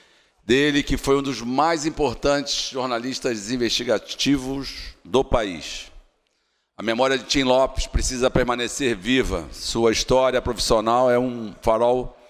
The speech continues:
que ilumina e dá o norte na busca da justiça social, numa sociedade que a desigualdade e a vi-, e a violência deixam a visão turva, ou as visões turvas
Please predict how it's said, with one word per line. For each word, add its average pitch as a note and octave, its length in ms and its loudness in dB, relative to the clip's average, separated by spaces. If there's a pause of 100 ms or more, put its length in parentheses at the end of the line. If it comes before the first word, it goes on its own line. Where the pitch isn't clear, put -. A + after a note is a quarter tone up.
(400)
que C3 120 2
ilumina C3+ 500 2
e C3 100 2
dá B2 440 4
o A2 220 2
norte A#2+ 480 2
na A2 120 0
busca B2 400 2
da A#2 100 2
justiça A#2 420 0
social, A#2+ 840 2 (400)
numa A#2 160 2
sociedade A#2 680 0
que G#2+ 540 0 (680)
a G2+ 80 2
desigualdade A2 680 2
e A#2+ 40 6
a A#2+ 100 4
vi-, A2 300 0
e A2 120 4
a A2 60 4
violência A2+ 560 2
deixam A2 840 0 (220)
a G2 100 0
visão G#2 440 -2
turva, G#2+ 640 -2 (1040)
ou G#2+ 380 -2
as A2+ 160 0
visões G2+ 580 -4
turvas G#2+ 760 -8